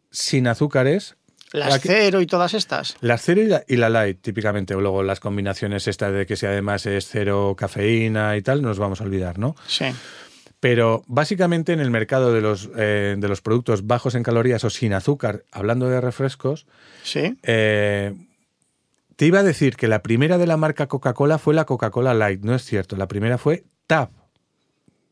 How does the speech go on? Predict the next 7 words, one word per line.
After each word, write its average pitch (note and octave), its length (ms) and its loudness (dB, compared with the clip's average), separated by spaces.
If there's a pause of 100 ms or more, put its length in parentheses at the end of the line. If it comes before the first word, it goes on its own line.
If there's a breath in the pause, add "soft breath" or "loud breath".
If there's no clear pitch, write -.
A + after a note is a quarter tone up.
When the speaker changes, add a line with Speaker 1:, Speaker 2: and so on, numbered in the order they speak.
(140)
Speaker 1:
¿Tú A#2 120 -2
te F#3 80 2
acuerdas G2 380 0
de F2+ 80 -6
Tab? B2 220 -8 (800)
T, C3+ 220 2 (280)
T D#3 200 2